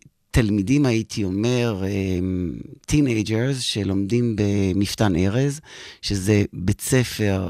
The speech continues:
אה, מעין סוג של תיכון, שהוא קרוב מאוד לכאן,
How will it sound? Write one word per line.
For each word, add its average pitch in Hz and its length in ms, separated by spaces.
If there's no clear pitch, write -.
אה, 87 280
מעין 110 180
סוג 107 180
של - 80
תיכון, 110 540
שהוא - 200
קרוב 113 340
מאוד 104 240
לכאן, 131 460